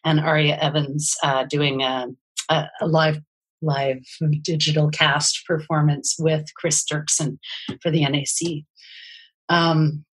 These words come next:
but back to the event, we had, yeah, we had this incredible moment of, um, really coming together once again, once again. Um, some of them,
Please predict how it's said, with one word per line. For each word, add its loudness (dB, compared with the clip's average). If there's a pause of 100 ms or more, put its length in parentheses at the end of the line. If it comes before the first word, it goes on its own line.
(360)
but 2
back 4
to 0
the 2
event, 2
we 2
had, 2 (300)
yeah, 4
we 2
had 2
this 0
incredible 2
moment 0 (200)
of, 2 (440)
um, 0 (840)
really 4
coming 2
together 2
once 0
again, -2 (440)
once -2
again. -2 (380)
Um, 2
some 2
of -2
them, 2